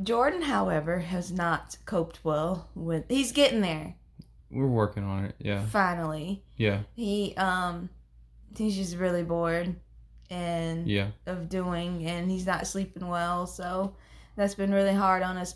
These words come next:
Speaker 1: But thank God this last few days he's been
Speaker 2: Yeah.
Speaker 1: slowly getting into the groove of things.
Speaker 2: Well, we had to up his medicine. We had a Zoom meeting. And let's talk about Zoom meetings. Like,
Speaker 1: Yeah.
Speaker 2: that is just the way to do things.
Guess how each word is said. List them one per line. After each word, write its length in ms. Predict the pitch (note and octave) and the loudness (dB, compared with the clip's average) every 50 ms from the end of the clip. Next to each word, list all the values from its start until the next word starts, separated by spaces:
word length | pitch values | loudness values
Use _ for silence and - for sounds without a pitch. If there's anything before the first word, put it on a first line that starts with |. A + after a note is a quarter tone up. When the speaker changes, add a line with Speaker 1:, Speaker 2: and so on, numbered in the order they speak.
| - _ | -10 _
Speaker 1:
But 360 | - B3+ C4 B3 A3+ - - - | 2 6 8 8 8 6 4 0
thank 180 | G3 G3 G3+ G3 | -2 0 0 2
God 420 | G3+ G3+ G3 F#3+ F#3 F#3 F3+ E3+ | 4 4 6 6 4 2 0 -4
this 160 | F3+ F#3 - F#3+ | -6 -8 -4 -2
last 380 | F#3+ F#3 F3 F3 F3+ - - G3 - - - _ - - - _ - - - - | 0 0 0 0 -2 -4 -8 -12 -14 -16 -20 _ -20 -20 -20 _ -20 -20 -20 -14
few 200 | - - C#4 C#4 | -8 -2 0 4
days 360 | A#3+ A#3+ A3 G#3 G3 F#3 F#3 - | 6 6 6 6 4 2 0 0
he's 180 | G3+ G3+ F#3+ F3 | -2 -2 -2 0
been 520 | E3+ F#3+ F#3 F3+ F3 E3+ E3+ E3+ E3+ F3 - - - - - - - - - - - - - - - - - - - - - - - - - - | 0 -2 0 0 0 -2 -2 -4 -4 -6 -10 -12 -20 -20 -20 -20 -20 -20 -20 -20 -20 -20 -20 -20 -20 -20 -20 -20 -20 -20 -20 -20 -20 -20 -16 -10
Speaker 2:
Yeah. 180 | - G#2+ G#2 - - - - - - - - - | -6 -6 -6 -6 -8 -12 -18 -20 -20 -20 -18 -10
Speaker 1:
slowly 560 | - - - - G3+ G3+ G3 F#3+ F3+ F3+ F3+ F3 | -6 -4 0 4 6 6 8 6 6 2 0 0
getting 320 | F3+ F#3 E3 E3 E3 F3 | 0 -2 -2 -2 -2 -2
into 280 | E3+ E3+ D#3+ - F3+ E3+ | -4 -4 -4 -4 -2 -2
the 80 | D#3+ E3 | -2 0
groove 260 | E3 E3 D#3+ D3+ D#3 | 0 0 0 0 0
of 140 | D#3 D#3 - | -4 -6 -4
things. 200 | - D3 D3 C3 | -4 0 4 6
Speaker 2:
Well, 120 | C3+ B2 | 8 8
we 100 | B2 C3 | 8 8
had 100 | C#3 C#3+ | 6 6
to 60 | B2+ E2 | 6 4
up 160 | F2 A2+ - | 2 0 0
his 120 | A#2+ A2 | -2 0
medicine. 360 | A2+ A#2+ A2 A2 G#2+ - B2 | 2 4 4 2 2 0 2
We 60 | A#2+ B2 | 4 6
had 80 | A#2+ | 6
a 100 | A#2 G#2+ | 6 6
Zoom 300 | G#2 A2 A#2+ A#2+ A#2 A#2 | 4 4 4 6 6 6
meeting. 400 | A2 A2 G#2+ G#2 G#2+ G#2+ G#2+ G#2+ - - - - C3 - - - - - - - - - - - - - - - | 6 4 4 4 4 4 2 2 -2 -6 -12 -12 -12 -12 -14 -16 -18 -18 -18 -18 -20 -20 -20 -20 -20 -20 -10 -2
And 120 | - A#2+ | 2 4
let's 200 | C#3 G3 A3+ - | 6 6 4 4
talk 220 | - - C3 E3+ E3 | 4 6 6 8 8
about 280 | C3+ G#2+ F#2+ F2+ F#2 | 8 6 6 6 4
Zoom 260 | F#2 G2 A#2 C#3+ D#3 | 4 4 6 6 6
meetings. 400 | C3 G2+ F#2+ F#2+ G2 G2 F#2+ F#2 | 6 6 6 6 4 4 2 4
Like, 200 | A#2+ A2+ G2+ F#2 | 4 4 4 4
Speaker 1:
Yeah. 360 | F#2 A3 - G2 F#2+ - F#3 F#3 - - - | 2 2 2 2 2 0 -2 -4 -8 -4 2
Speaker 2:
that 140 | - C#3 F#3 | 4 4 6
is 140 | F#3 C3+ | 6 6
just 200 | A#2+ A2+ G#2 - | 4 4 2 0
the 80 | - A2 | 0 0
way 220 | F#2 G2 A2 C#3 | 2 4 6 6
to 120 | C#3+ B2+ G2 | 6 6 4
do 240 | F2 F2+ G2+ C3 D#3 | 4 4 2 2 2
things. 500 | - A#2 G2+ G2 G2 G2+ G2 G2 - | 2 2 2 4 4 4 2 0 -4